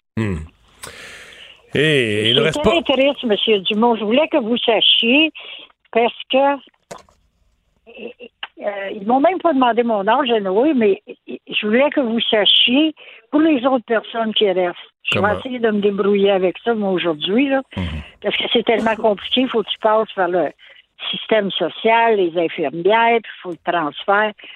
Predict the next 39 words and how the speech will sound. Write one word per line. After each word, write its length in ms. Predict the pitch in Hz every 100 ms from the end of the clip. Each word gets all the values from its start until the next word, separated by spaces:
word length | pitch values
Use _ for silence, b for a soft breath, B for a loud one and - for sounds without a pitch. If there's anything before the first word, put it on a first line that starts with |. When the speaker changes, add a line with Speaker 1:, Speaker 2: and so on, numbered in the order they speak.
| -
Speaker 2:
Là, 140 | 214 233
elle 80 | 202
me 40 |
dit, 100 | 208
il 100 | 233
va 120 | 220
peut-être 340 | 214 220 247 233
mourir 360 | 220 208 240
dans 160 | 214 196
le 60 | 175
transfert. 580 | 170 165 - 190 190 156 b b b _ -
Ben, 160 | 165 165
mourir 300 | 208 202 214
dans 120 | 190
le 60 | 175
transfert 500 | 190 180 - 214 202
ou 100 | 185
mourir 600 | 180 190 180 190 208 190 - b _ _ -
toute 240 | - -
seule, 240 | 226 208 190
bien 300 | 185 185 160
gelée. 420 | - 175 214 233 - _ -
Mon 100 | 185
mari, 300 | 185 185 220
c'est 80 | 202
pas 140 | 196
un 80 | 185
gars 180 | 180 196 190
qui 100 | 165
gèle. 480 | - 196 226 247 220 B B B B 196
Euh, 840 | 190 190 190 185 180 180 180 170 - _ -
je 120 | -
pense 220 | 226 220
qu'il 120 | - -
serait 160 | 202
pas 160 | 180 233
content 400 | 247 190 - 208
de 60 | 185
moi. 320 | 180 190